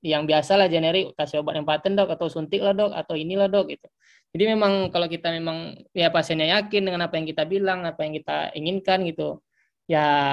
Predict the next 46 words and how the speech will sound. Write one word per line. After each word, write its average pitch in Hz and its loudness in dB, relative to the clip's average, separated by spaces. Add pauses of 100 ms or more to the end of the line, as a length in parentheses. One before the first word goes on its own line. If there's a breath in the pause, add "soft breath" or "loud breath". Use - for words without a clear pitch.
(260)
bisa 147 0
aja 208 6
gitu, 175 2
nggak, - -2
nggak 160 0
mengurangi 160 0
pendapatan 156 0
kita 196 -4
sebagai 156 -4
dokter 151 -2
gitu, 151 -16
selain 147 -2
menolongnya 147 -2
juga 156 0
gitu. - -14 (480)
Jadi 170 0
pasien 190 2
tuh 208 -4
kadang 220 2
udah, 165 2
"Dok, 214 -8
saya 220 -2
nggak 190 -2
mau 180 0
berobat 175 0
B 180 -2
P 170 0
J 190 2
S 214 -2
lah, 208 6
saya 208 -4
mau 202 -4
berobat 185 0
umum 170 -6
aja 208 -6
sama 196 0
dokter." 185 2
Nah, 143 -8
kadang 208 -8
banyak 214 0
seperti 185 -4
itu 214 -4
malah 165 2
di 151 -6
klinik 151 -6
atau 147 -6